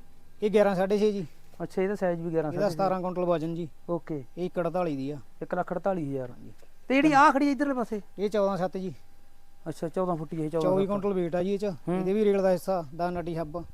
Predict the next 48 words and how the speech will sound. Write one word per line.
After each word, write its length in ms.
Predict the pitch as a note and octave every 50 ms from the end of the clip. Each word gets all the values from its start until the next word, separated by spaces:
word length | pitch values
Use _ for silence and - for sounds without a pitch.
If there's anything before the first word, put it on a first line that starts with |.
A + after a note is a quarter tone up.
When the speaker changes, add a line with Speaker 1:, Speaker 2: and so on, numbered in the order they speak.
| - - - - - - - - - -
Speaker 2:
ਅੱਛਾ, 220 | E3 - G3+ F#3
ਰੇਲ 240 | E3 F3 F#3 G3 G3
ਦਾ 120 | F#3+ G#3 F#3
ਹਿੱਸਾ, 280 | E3 D3+ - - G#3
ਦਸ 60 | F#3+
Speaker 1:
ਹਾਂ 80 | F#3+ F3+
ਜੀ। 80 | F3 F#3
Speaker 2:
ਨਟੀ 260 | F#3+ F3+ F3 G3+ E3+
ਹੱਬ 240 | D3 D3+ C#3+ D3 F#3+
ਹੈ। 100 | F#3+ E3
Speaker 1:
ਤੇ 260 | D#3+ D#3 D#3 D3+ D3+ - - - - - - - -
ਬਿੱਡੇ 180 | E3+ E3 D#3+ D#3
Speaker 2:
ਤੇ 100 | G3 F#3+
Speaker 1:
ਦਾ 100 | G#3 G3+
ਸਿੰਪਲ 300 | D3+ E3+ D#3+ D3 D#3 D3+
ਪਾਈਪਾਂ 280 | D#3 D#3 D3+ - E3
ਦਾ 160 | E3+ E3+ E3+ E3+
ਗਿਆ। 200 | E3+ F3 E3 C#3+ - -
Speaker 2:
ਓਕੇ, 180 | E3 D3+ - F3+
Speaker 1:
ਇਹ 60 | F3+
Speaker 2:
ਡਬਲ 160 | E3+ F#3 G#3
Speaker 1:
ਦੋ 40 | G#3
Speaker 2:
ਜੈਕ 240 | F#3+ D#3+ - - C#3
ਆ 60 | C#3+
ਨਾ 80 | F#3
ਇਹਨੂੰ? 140 | G#3 G#3+ G#3 - - D#3+
Speaker 1:
ਡਬਲ 240 | D#3 F#3 F#3+ G#3 G#3
ਜੈਕ 220 | F#3+ F3 - -
ਆ 40 | D#3
ਜੀ। 100 | D3+ D3+ D3 - - - - - - - - -
ਇਹ 80 | F#3+ F#3+
ਦੋ 160 | G3 G3+ G3
ਤੀਹ 160 | D#3 E3 D3
ਦੀ 140 | D#3 F3 E3+
ਆ। 60 | D#3 A#2+ - -
Speaker 2:
ਦੋ 120 | C#3 F3 F3+
ਲੱਖ 180 | F3+ E3+ -
ਤੀਹ 260 | E3 - F3 F#3+ G3
ਹਜ਼ਾਰ। 200 | F#3 D#3+ C#3 B2
ਤੇ 720 | A#2 - - - - - - - - - - - - - A#3+
ਜਿਹੜੀ 160 | B3+ C#4 C4
ਆਹ 140 | A#3+ G3 G#3
ਉਹ 140 | B3+ C#4+ A#3
ਖੜੀ 200 | B3 C4 C4 C4
ਇੱਧਰਲੇ 240 | A3+ C4+ C4 C4
ਪਾਸੇ 200 | B3 G#3+ - A#3+
ਜਾਲੀ 200 | A3 G#3 F#3+ F#3+
ਵਾਲੀ? 200 | G3 F#3+ F#3 F3+